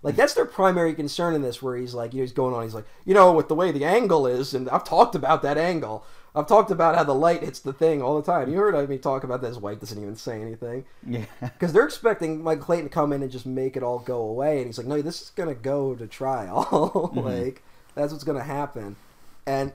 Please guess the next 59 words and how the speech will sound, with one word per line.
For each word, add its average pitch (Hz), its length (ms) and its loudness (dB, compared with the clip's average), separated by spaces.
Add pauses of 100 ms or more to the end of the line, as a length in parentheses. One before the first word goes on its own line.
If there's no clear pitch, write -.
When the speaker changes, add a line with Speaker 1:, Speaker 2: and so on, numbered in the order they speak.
Speaker 1:
'cause 139 160 -8
they're 202 140 2
just 175 200 -6
worried 139 380 0
right 123 180 -6
now 127 260 -4
about, 104 360 -6
like, 104 140 -10
how 135 260 -2
is 135 100 -4
this 123 120 -10
gonna 117 200 -6
look? 113 220 -8
'Cause 113 120 -18
everyone's 123 360 -6
gonna 107 160 -10
know 107 240 -8
what 95 260 -12
he 101 120 -16
did. 87 380 -12 (1040)
And 120 100 -4
that's 135 100 -4
when 139 80 -4
Michael 135 140 -4
Clayton's 127 260 -6
like, 117 140 -8
"I'm 143 160 -4
not, 123 300 -6 (380)
I'm 123 100 -14
not 131 120 -8
here 127 160 -8
to 98 100 -12 (300)
clean 104 280 -12
up. 98 120 -10
I'm 123 140 -6
a 110 60 -6
janitor." 101 600 -8
Like, 101 320 -10 (720)
trying 151 200 -2
to 127 40 -2
make 139 200 -2
the 131 80 -6
mess 135 320 -6
as 113 100 -12
small 113 400 -8
as 110 80 -8
possible 113 460 -4
so 107 120 -8
it's 98 140 -12
easy 107 240 -12
to 98 80 -8
clean 107 260 -12
up. 101 240 -12
And 135 80 -6
that's 233 200 -2
really 208 280 4
what 131 200 -2
he 117 100 -2
is. 82 480 -10